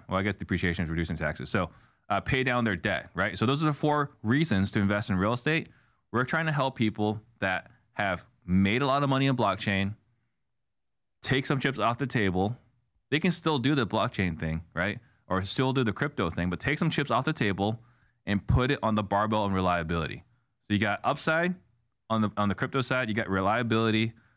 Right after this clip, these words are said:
on, on the real estate side. So we're not trying to invent anything new. We're just trying to make it easier for, if you're in the crypto world, you can diversify your assets. And if you're in the real estate world and you have portfolios, you have funds, you've got apartments,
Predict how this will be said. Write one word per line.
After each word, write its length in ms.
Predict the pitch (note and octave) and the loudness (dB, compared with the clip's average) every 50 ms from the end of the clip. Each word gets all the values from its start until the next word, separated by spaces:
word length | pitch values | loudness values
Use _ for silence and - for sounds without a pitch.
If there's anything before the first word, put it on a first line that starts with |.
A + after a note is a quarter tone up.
| _ _ _ _ _ | _ _ _ _ _
on, 220 | - F#2 F#2+ F#2+ - | 0 2 2 2 0
on 160 | F#2 F#2 F#2 F2+ | 0 2 2 2
the 80 | F2+ | 2
real 200 | F2 F#2 G#2+ B2 | 4 2 2 2
estate 260 | A#2+ A#2+ - E2+ E2 | 0 0 -2 -2 -2
side. 240 | E2 - E2+ D#2+ E2+ | 0 0 -2 -2 0
So 80 | - G2 | 0 2
we're 140 | F#2+ G2 G2+ | 2 2 2
not 160 | A#2+ C3+ C3 | 0 -2 0
trying 200 | - D3 C3+ C3 | -2 -2 -2 0
to 80 | - - | 0 0
invent 280 | G#2 G2+ G2 G#2+ G#2 - | 2 2 2 0 0 0
anything 440 | G2+ A2 G#2 F#2+ - F#2+ F2 F2 F2 | 2 2 2 2 2 2 2 4 4
new. 360 | F#2+ G2+ A2 B2+ D3+ E3 D#3+ - - _ _ _ _ _ _ _ _ _ _ _ _ - | 4 4 2 2 0 -2 -4 -6 -10 _ _ _ _ _ _ _ _ _ _ _ _ -4
We're 80 | F#2+ F2+ | -4 0
just 240 | - A2+ G#2 - | 0 0 -2 0
trying 180 | - - A2+ A#2+ | -2 -2 0 0
to 60 | B2 | 2
make 180 | C3 C3+ C3+ - | 2 0 0 0
it 160 | D3 - - | -2 -2 0
easier 540 | A#2 A2+ G2+ G2 G2+ G2 F#2+ F#2 G#2 A#2 - - _ _ _ _ _ _ _ _ _ _ _ _ | 2 2 2 4 4 4 2 2 0 -2 -6 -14 _ _ _ _ _ _ _ _ _ _ _ _
for, 180 | - G2 F#2+ G2 | -2 -2 0 0
if 180 | F#2+ F#2+ F#2 F#2+ | 0 0 0 2
you're 240 | G2+ G#2 G#2 G#2+ | 2 2 2 2
in 100 | G#2 G2+ | 2 0
the 60 | F#2+ F2 | -2 -2
crypto 400 | - - A#2+ A#2+ - - C3+ C#3+ | -2 -2 -4 -4 -2 -2 -2 0
world, 360 | C#3 C#3 C#3+ D3 D#3 E3 D#3 - - - - _ _ _ _ _ | 0 0 0 0 0 -2 -4 -6 -10 -20 -20 _ _ _ _ _
you 120 | - G2 G2 | -2 -2 0
can 300 | - A2+ G2 G2+ G2+ - - _ _ _ _ _ _ _ - | 0 0 0 0 -2 -6 -16 _ _ _ _ _ _ _ -2
diversify 540 | G#2 G2+ G2 A#2+ B2 B2 B2+ A#2+ B2 G#2+ | -2 0 0 0 0 0 -2 -2 0 0
your 100 | G#2 G#2 | 2 2
assets. 580 | G2 G2+ B2 C#3 - E3 D#3+ E3 D#3+ - - - _ _ _ _ _ _ _ _ _ | 2 0 0 0 0 0 0 0 -2 -4 -10 -10 _ _ _ _ _ _ _ _ _
And 140 | G2 G2+ G2 | -2 0 0
if 100 | F#2+ F#2 | 2 2
you're 220 | G2+ G2+ G#2 G2+ | 2 2 2 2
in 80 | G2+ G2 | 2 2
the 100 | F#2 F2 | 2 2
real 160 | G2 A#2+ C#3 | 2 2 2
estate 240 | C#3 C3 - C#3 C3 | 0 0 0 -2 -2
world 380 | G#2 A#2 B2+ C3+ C#3 C#3+ D3+ D3 - _ _ _ _ _ _ | 0 0 0 2 2 0 0 -2 -6 _ _ _ _ _ _
and 120 | - F2+ F#2 | 0 2 4
you 100 | F#2 F2+ | 4 2
have 360 | F#2 - A2 G#2+ A#2 A#2+ A#2+ | 2 0 0 0 0 -2 -2
portfolios, 760 | - - A2 A2+ - A#2+ A#2 A2 A2+ A2+ A#2 A2+ A#2 A2+ G#2+ | -2 -2 -2 -2 0 0 0 2 2 2 2 2 2 2 2
you 100 | F#2+ F2 | 0 0
have 260 | E2+ G2+ G#2 A2+ A2+ | 2 2 0 0 -2
funds, 520 | - - - G#2 G#2 G#2+ A2 G#2+ A2 G#2+ G2+ | -6 -4 -2 0 2 2 4 2 2 2 2
you've 220 | G2 F#2 E2 - | 0 0 0 -2
got 220 | - G#2+ A2+ - | -2 -2 -2 -2
apartments, 680 | E2+ - - - - A2 A2 G#2+ C3+ C#3 C#3+ - - | -4 -8 -6 -4 -2 -2 0 0 0 -2 -2 -4 -6